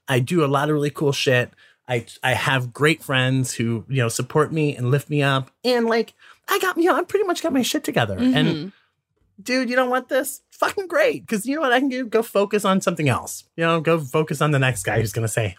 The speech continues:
Speaker 1: "Meh." 'Cause that's the best damn part. And I'm looking up at the stars saying, "God, I need a pussy s-," what is that, pussy scooper?
Speaker 2: <laughs> I need a pussy scooper
Speaker 1: Also,
Speaker 2: and a big dicker.
Speaker 1: Can I tell you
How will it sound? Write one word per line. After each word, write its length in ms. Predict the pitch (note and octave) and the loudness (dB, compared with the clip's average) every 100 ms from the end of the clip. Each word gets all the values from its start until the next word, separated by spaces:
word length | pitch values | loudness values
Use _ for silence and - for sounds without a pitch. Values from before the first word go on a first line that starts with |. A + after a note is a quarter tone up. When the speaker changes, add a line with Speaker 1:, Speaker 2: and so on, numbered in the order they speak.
| - | -2
Speaker 1:
"Meh." 260 | A2+ - G#2+ - - | 0 0 -6 -8 -6
'Cause 180 | F#3 | -2
that's 220 | D#3+ - - | 2 2 0
the 80 | |
best 300 | B2+ A2 G#2 | -2 -2 -2
damn 180 | - F#2+ | -4 -4
part. 300 | G2 F#2+ F#2+ - - - | -4 -6 -6 -12 -20 -8
And 80 | E3+ | -2
I'm 120 | F#3 | 0
looking 240 | F3+ F3+ F#3 | 2 0 0
up 160 | F3 | 0
at 80 | D3+ | -2
the 60 | D#3+ | -6
stars 560 | - D4 D3 D3 - - _ | 0 2 2 0 -4 -10 _
saying, 320 | - F3 D3+ | 0 2 2
"God, 240 | C3+ D3 D3 | 0 -2 0
I 60 | |
need 160 | C#3+ A#2+ | 0 0
a 40 | |
pussy 300 | A2+ A2 - | 0 -2 -2
s-," 140 | A2+ - _ | -4 -6 _
what 120 | E3 | 0
is 80 | F3+ | 0
that, 100 | F3 A#3 | 2 4
pussy 220 | E3+ - | 4 2
scooper? 460 | F3+ - F#3+ F#3 F#3 - | -4 -2 0 0 -2 -4
Speaker 2:
<laughs> 40 | |
I 120 | A#4+ | 0
need 180 | G4 A#3 | 2 2
a 80 | A3 | 2
pussy 360 | - A3+ G#3+ | 2 0 0
scooper 180 | A3 - | -4 -2
Speaker 1:
Also, 240 | A3 E4 C#4 | 0 4 4
Speaker 2:
and 420 | A3+ A3+ A3+ A3+ | 4 2 2 2
a 80 | A3 | 2
big 320 | A3+ A3+ G#3 | 2 2 0
dicker. 380 | B3 A#3+ C4 B3+ | -2 0 0 0
Speaker 1:
Can 160 | B3+ | 0
I 20 | |
tell 240 | G#4+ A#3 G#3+ | 0 0 2
you 320 | G3 G#3 - | 2 0 -2